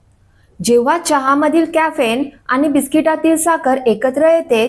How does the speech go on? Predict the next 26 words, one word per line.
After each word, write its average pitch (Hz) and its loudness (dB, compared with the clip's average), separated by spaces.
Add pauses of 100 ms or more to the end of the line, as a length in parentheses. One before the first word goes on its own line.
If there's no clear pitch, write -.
तेव्हा 269 2
त्याचा 269 -2
परिणाम 277 0
आपल्या 240 0
त्वचेवर 247 0
होतो. 196 -2 (920)
चहा 240 -2
आणि 302 0
बिस्किट 311 0
यांचं 262 0
एकत्रितपणे 285 0
सेवन 262 0
केल्यामुळे 285 0
चेहऱ्यावर 240 0
मुरमा, 240 2 (340)
पुटकुल्या 277 0
आणि 247 -2
फोड 269 0
येतात 180 -2 (680)
आणि 262 0
कमी 247 0
वयातच 302 0
आपण 320 0
वयस्कर 247 0
दिसायला 226 -2
लागतो. 202 -2